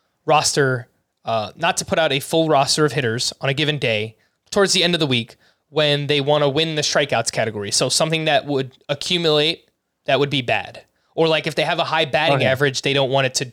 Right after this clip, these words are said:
Speaker 1: drop, basically. So they just bench their hitters.
Speaker 2: But you're saying they're not allowed to do that.
Speaker 1: Well, I mean, I guess there's,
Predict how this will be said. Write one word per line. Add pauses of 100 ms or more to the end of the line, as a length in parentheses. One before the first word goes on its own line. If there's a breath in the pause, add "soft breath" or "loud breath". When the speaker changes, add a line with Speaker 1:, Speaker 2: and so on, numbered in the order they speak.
(140)
Speaker 1:
drop, (380)
basically. (1120)
So
they
just
bench
their
hitters. (1300)
Speaker 2:
But
you're
saying
they're
not
allowed
to
do
that. (640)
Speaker 1:
Well,
I
mean,
I
guess
there's,